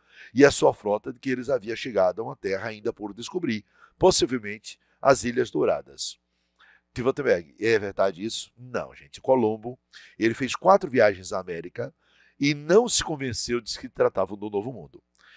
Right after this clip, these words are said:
Ô, Vandenberg, e esse erro de Colombo, vamos chamar assim, esse erro de Colombo, de achar que estava na Ásia quando, na verdade, estava na América, né? Durou até quando? Bom, o erro de Colombo,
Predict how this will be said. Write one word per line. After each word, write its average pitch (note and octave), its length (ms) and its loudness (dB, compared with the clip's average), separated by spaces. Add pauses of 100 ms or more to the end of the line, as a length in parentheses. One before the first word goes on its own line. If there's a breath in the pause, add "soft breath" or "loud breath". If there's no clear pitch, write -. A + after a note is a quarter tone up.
(260 loud breath)
Ô, C4 100 4
Vandenberg, G3 400 4
e G#3 60 0
esse G#3 480 8
erro F3 340 8
de B2 100 -12
Colombo, A2+ 360 2
vamos C#3 160 -12
chamar B2+ 240 2
assim, G2 240 -10 (420)
esse D3+ 480 4
erro A#2+ 320 -4 (320)
de A2 120 -16
Colombo, F#2+ 640 2 (260 soft breath)
de A2+ 140 2
achar B2 380 4
que - 120 -18
estava A2+ 640 0 (200)
na A#2+ 300 2
Ásia B2+ 300 -2
quando, A#2+ 320 -10
na A2+ 120 -4
verdade, G#2+ 600 -6 (220)
estava A2+ 400 0
na A2 80 -12
América, D#2 560 -16 (220)
né? C#3+ 240 6 (180)
Durou F#3 360 4
até E3+ 200 0
quando? F2+ 500 -6
Bom, G2+ 220 -8
o D3 160 4
erro F3 240 4
de G2 80 -18
Colombo, G2 640 -6